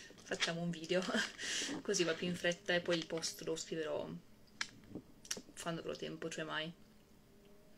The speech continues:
Quindi prima di tutto andrò a Vinci, ehm, alla festa dell'unicorno, ops, porca miseria, alla festa dell'unicorno, ehm,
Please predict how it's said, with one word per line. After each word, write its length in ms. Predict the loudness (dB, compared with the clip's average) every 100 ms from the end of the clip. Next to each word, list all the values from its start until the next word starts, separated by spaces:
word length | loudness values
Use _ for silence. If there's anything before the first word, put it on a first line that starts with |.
| -20 -16 -14 -14 -18 -2
Quindi 300 | 2 6 8
prima 160 | 8
di 80 | 6
tutto 540 | 4 -2 6 10 10 8
andrò 400 | 4 6 6 6
a 80 | 4
Vinci, 640 | 4 2 4 4 2 0 -4 -16 -20 -20 -20 -6
ehm, 380 | 0 2 2 0
alla 240 | 0 0 0
festa 320 | 0 0 2
dell'unicorno, 720 | 2 2 2 4 4 2 -2 -6
ops, 340 | -10 -6 -8 -10
porca 280 | -14 -12 -8
miseria, 420 | -2 -2 -2 -4 -10 -16 -14 -14 -6
alla 140 | 2 4
festa 200 | 4 4
dell'unicorno, 800 | 4 6 4 2 2 2 0 -4 -10 -20 -20 -20 -14 -8 0
ehm, 640 | 4 4 4 4 4 4